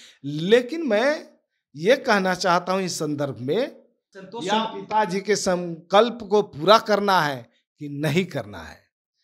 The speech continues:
Speaker 2: संतोष सुमन ने तो साफ तौर पे कह दिया कि वो तो महागठबंधन के साथ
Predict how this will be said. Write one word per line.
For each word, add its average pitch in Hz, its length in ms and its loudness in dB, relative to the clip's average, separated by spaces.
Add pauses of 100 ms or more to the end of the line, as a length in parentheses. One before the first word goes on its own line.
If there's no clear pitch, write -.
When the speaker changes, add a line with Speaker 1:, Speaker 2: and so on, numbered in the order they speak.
(120)
Speaker 2:
संतोष 185 420 0
सुमन 226 240 -4
ने 220 160 -4
तो 190 280 -4
साफ 160 260 -2
तौर 185 80 -8
पे 190 100 -10
कह 165 160 -6
दिया 175 200 -2
कि 185 120 -8
वो 180 240 2
तो 202 140 -4
महागठबंधन 170 600 -2
के 175 100 -4
साथ 165 240 -2